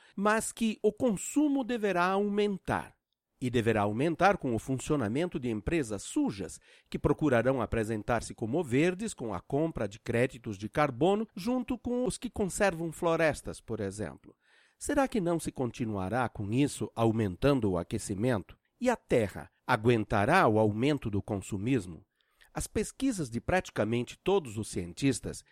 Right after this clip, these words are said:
e agora também o Papa Francisco em sua carta encíclica Laudato Si sobre o cuidado com a casa comum, indicam que é preciso diminuir o ritmo do crescimento econômico, tanto na produção como no consumo.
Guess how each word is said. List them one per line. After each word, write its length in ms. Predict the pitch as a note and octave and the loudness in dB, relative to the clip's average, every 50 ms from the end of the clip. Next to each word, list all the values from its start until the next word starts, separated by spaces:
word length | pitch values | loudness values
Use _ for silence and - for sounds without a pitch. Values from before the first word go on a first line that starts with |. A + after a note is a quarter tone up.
| _ - | _ -2
e 80 | C3 A#2+ | 0 2
agora 280 | A2 A2 C#3 C#3+ C#3 B2 | 4 6 6 6 4 4
também 400 | - B2 A2 G#2+ G#2+ C3+ C#3 B2 | 4 2 2 4 4 4 2 2
o 60 | G#2 | 0
Papa 300 | - B2 A#2+ - - A2 | 2 0 2 2 0 -2
Francisco 640 | - - G#2+ F#2+ F#2 - - D#3+ E3+ D3+ - - A2+ | 0 -2 -4 -4 -4 -4 -2 0 0 0 -2 -4 -6
em 80 | G2+ G2 | -6 -6
sua 320 | - - D3 D3+ A2 G2+ | -4 -2 0 2 2 2
carta 380 | - - C3+ A#2+ A2 - - A2 | 0 0 0 0 0 0 -4 -4
encíclica 680 | G#2+ - - - D#3+ - - - G2+ F#2+ - - G2 | -4 -4 -4 -4 -4 -4 -4 -4 -6 -6 -4 -4 -4
Laudato 640 | F#2 G2+ A2 A#2 A2+ G#2 G2 A2+ C3+ D3+ - - - | -2 -2 -2 -2 -2 -2 -2 0 0 -2 -2 -6 -14
Si 320 | - - - C3 C#3 C3 - _ | -12 -8 -4 -2 -2 -2 -4 _
sobre 300 | - - C#3 C3 B2+ B2+ | -8 -2 -2 0 2 2
o 60 | A#2+ | 0
cuidado 640 | - - C#3 B2+ A2 G2 G2+ A2+ C3+ C3+ A#2+ G#2+ G2+ | 2 2 0 0 2 2 2 4 4 4 2 0 -6
com 180 | - G#2+ G2+ F2+ | -8 -8 -8 -6
a 60 | F2+ | -6
casa 320 | - A2+ G2+ F#2+ F#2+ F#2+ | -4 -2 -2 -2 -4 -6
comum, 400 | - - F2+ F#2 A#2+ D#3 D#3 - - _ _ - - _ _ _ _ | -8 -8 -6 -4 -4 -4 -4 -6 -8 _ _ -20 -20 _ _ _ _
indicam 540 | - G#3 G#3 G3 E3+ G#3 C4 B3 - A#3 A3 | -4 -2 -2 -2 -2 -2 -4 -2 -2 -4 -4
que 80 | - G#3+ | -2 -2
é 60 | G3+ | -2
preciso 500 | - F#3 F#3 D#3+ - A3+ A3+ F#3+ G3+ G3+ | -2 -2 -4 -4 -4 -6 -6 -6 -6 -6
diminuir 580 | D#3+ F3+ G3+ A3+ A3+ A3 G#3 G3+ A3+ B3 B3 A3 | -6 -4 -4 -4 -4 -4 -2 -2 -2 -2 0 -2
o 60 | E3 | -2
ritmo 480 | - - F#3 A3+ G3 - - G#3 G3+ | -2 -2 -2 -4 -4 -6 -8 -6 -4
do 100 | F3+ F#3 | -4 -4
crescimento 640 | E3+ - F3+ F3+ - - E3 D#3+ E3 D3+ D3+ - E3 | -4 -2 -4 -4 -2 -2 -2 0 0 -2 -2 -2 -4
econômico, 720 | D3+ - F3 F3+ E3+ D#3+ C#3 B2 G#2+ G2 F#2 - - - _ _ _ - | -2 0 0 2 4 4 4 4 2 0 -4 -6 -10 -14 _ _ _ 6
tanto 300 | G#3+ G#3 G3 - - D#3 | 6 6 6 4 0 -2
na 140 | D3 C#3+ C3+ | -2 -2 0
produção 560 | - F3+ G3+ E3 B2+ - - - F3 E3+ D#3 | 2 2 2 0 -2 -2 2 2 2 2 2
como 260 | - D3 C#3+ C#3 B2+ | 0 0 2 2 2
no 100 | A#2 A2+ | 2 0
consumo. 640 | - - A#2+ G#2+ G2 - - - G#2+ F#2+ F2+ D2+ | 0 0 -2 -4 -4 -4 -4 -4 -4 -4 -4 -8